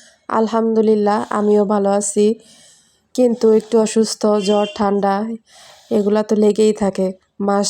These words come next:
জুড়েই, এগুলা নিয়ে আর কিছু বলার নাই। এমন ঠান্ডা লাগে রে বাইরে ভাই, অনবরত হাঁচি আসেই আসে, নাক দিয়ে পানি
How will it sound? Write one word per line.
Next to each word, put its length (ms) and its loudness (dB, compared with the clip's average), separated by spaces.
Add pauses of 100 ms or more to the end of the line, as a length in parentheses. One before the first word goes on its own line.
জুড়েই, 380 0 (440)
এগুলা 260 2
নিয়ে 200 2
আর 100 -2
কিছু 260 -6
বলার 340 0
নাই। 200 -6 (680)
এমন 340 2
ঠান্ডা 380 -2
লাগে 300 0
রে 120 2
বাইরে 360 0
ভাই, 380 -2 (640)
অনবরত 500 0
হাঁচি 420 -2
আসেই 400 0
আসে, 260 -2
নাক 200 -2
দিয়ে 240 0
পানি 300 -2